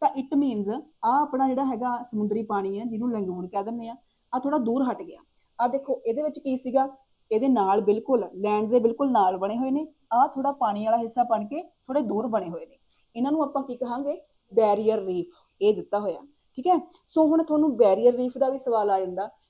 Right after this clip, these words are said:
ਕਿ barrier reef ਜਿਹੜੇ ਹੈਗੇ ਨੇ ਕਿਹੜੇ, ਅਹ, ਆਈਲੈਂਡ ਦੇ ਵਿੱਚ ਪਾਏ ਜਾਂਦੇ ਨੇ, ਕਿੱਥੇ ਨੇ। ਇਹਦੇ ਵਿੱਚ ਤੁਹਾਨੂੰ ਸਵਾਲ ਵੀ ਆਇਆ ਸੀ I think ਮਾਸਟਰ ਕੇਡਰ ਦਾ, ਜਿਹੜਾ ਇਹ barrier reef ਆ ਨਾ ਰਾਜੇ, ਇਹ ਤੁਹਾਡੀ ਜਿਹੜੀ ਬਣੀ ਹੋਈ ਆ, ਇਹ ਆਸਟ੍ਰੇਲੀਆ ਦੇ ਪੂਰਬੀ ਤੱਟ ਤੇ ਆ।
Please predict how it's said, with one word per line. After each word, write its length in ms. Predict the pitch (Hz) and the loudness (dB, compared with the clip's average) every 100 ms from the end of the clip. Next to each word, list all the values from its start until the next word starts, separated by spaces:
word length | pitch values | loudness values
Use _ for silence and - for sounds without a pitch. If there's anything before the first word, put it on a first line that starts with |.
| _ | _
ਕਿ 80 | 294 | -4
barrier 500 | 233 208 196 233 254 | 2 2 2 2 0
reef 200 | 254 254 | 0 -2
ਜਿਹੜੇ 220 | 254 285 | 0 0
ਹੈਗੇ 220 | 262 214 | 0 0
ਨੇ 140 | 262 285 | 0 -2
ਕਿਹੜੇ, 520 | - 233 269 285 285 | 2 2 4 0 -2
ਅਹ, 320 | - _ 220 202 202 196 190 | -8 _ -4 0 0 2 2
ਆਈਲੈਂਡ 360 | 196 190 196 190 | 0 0 -2 -4
ਦੇ 60 | |
ਵਿੱਚ 180 | 190 185 | -6 -10
ਪਾਏ 240 | - 180 175 | -6 -6 -6
ਜਾਂਦੇ 240 | 175 175 | -8 -8
ਨੇ, 120 | 185 | -8
ਕਿੱਥੇ 340 | 190 202 - 202 | -8 -12 -12 -14
ਨੇ। 140 | - _ _ _ _ _ - | -14 _ _ _ _ _ 2
ਇਹਦੇ 140 | 233 277 | 2 2
ਵਿੱਚ 140 | 277 | -2
ਤੁਹਾਨੂੰ 220 | 285 277 | -2 -2
ਸਵਾਲ 340 | 262 196 185 196 | 0 0 0 0
ਵੀ 140 | 247 | 0
ਆਇਆ 140 | 208 | 0
ਸੀ 160 | 185 202 | -2 -4
I 60 | 170 | -4
think 220 | 170 196 | -4 -6
ਮਾਸਟਰ 360 | 190 170 170 185 | -4 -4 -4 -10
ਕੇਡਰ 280 | 185 165 170 | -8 -8 -6
ਦਾ, 200 | 175 202 _ _ - | -8 -10 _ _ -8
ਜਿਹੜਾ 200 | 226 294 | 0 2
ਇਹ 60 | 330 | 4
barrier 440 | 226 202 196 254 | 4 2 4 4
reef 300 | 254 247 233 | 4 0 0
ਆ 60 | 214 | 0
ਨਾ 100 | 214 | 2
ਰਾਜੇ, 280 | 247 240 269 _ _ - | 0 0 -6 _ _ -6
ਇਹ 140 | 269 | -4
ਤੁਹਾਡੀ 320 | 311 311 247 254 | 0 0 2 2
ਜਿਹੜੀ 200 | 254 277 | 0 0
ਬਣੀ 280 | 214 196 | 0 -2
ਹੋਈ 240 | 214 240 233 | 0 2 2
ਆ, 180 | 185 185 _ _ - | -2 -6 _ _ -8
ਇਹ 80 | 294 - | -6 -6
ਆਸਟ੍ਰੇਲੀਆ 640 | 254 - 226 220 226 240 | -6 4 6 6 4 2
ਦੇ 100 | 240 | 2
ਪੂਰਬੀ 380 | 247 233 214 220 | 2 0 0 -2
ਤੱਟ 240 | 220 208 | -6 -10
ਤੇ 180 | - | -10
ਆ। 40 | 185 | -10